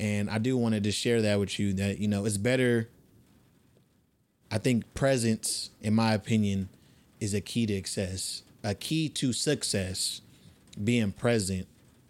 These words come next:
I think, I think about where I'm at right now, and I would, I would consider myself successful, not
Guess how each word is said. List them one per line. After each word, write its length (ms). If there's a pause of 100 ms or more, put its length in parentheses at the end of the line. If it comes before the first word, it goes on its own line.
(1160)
I 80
think, 560 (3250)
I 80
think 160
about 160
where 120
I'm 140
at 160
right 220
now, 440 (220)
and 80
I 100
would, 140
I 100
would 100
consider 240
myself 340
successful, 540
not 240